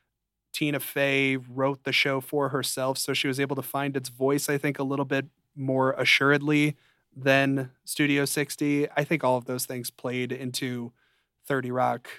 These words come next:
being, ultimately being the winner of that conflict, even though it wasn't obvious from the beginning. But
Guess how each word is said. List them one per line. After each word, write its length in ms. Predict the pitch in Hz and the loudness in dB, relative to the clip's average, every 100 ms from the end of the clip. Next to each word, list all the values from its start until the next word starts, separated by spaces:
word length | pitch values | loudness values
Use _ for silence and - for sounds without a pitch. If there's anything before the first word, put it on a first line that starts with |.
| - _ _ _ _ _ 147 | -20 _ _ _ _ _ -8
being, 560 | 165 165 147 131 127 131 156 | -2 4 4 4 0 -2 0
ultimately 540 | 170 - 127 - 135 | 0 0 -4 -2 -2
being 640 | 127 131 127 120 120 131 - | 0 0 0 -4 -8 -12 -16
the 520 | 139 135 131 127 127 123 _ _ _ _ _ _ | -4 -2 -2 -2 -6 -10 _ _ _ _ _ _
winner 400 | 151 139 123 123 - | -2 0 0 -4 -4
of 160 | 135 | -2
that 180 | 131 127 | -2 -4
conflict, 460 | 127 127 - 120 170 | -4 -8 -8 -8 -4
even 120 | 160 | 0
though 140 | 156 | 2
it 100 | 139 | 2
wasn't 300 | 131 143 131 | 2 -2 0
obvious 340 | 127 127 127 120 | -2 -2 -6 -6
from 200 | 131 120 | -8 -8
the 40 | |
beginning. 440 | 120 117 120 110 _ _ _ _ _ _ _ _ - | -8 -14 -14 -18 _ _ _ _ _ _ _ _ -6
But 380 | 139 131 - | -4 -4 -6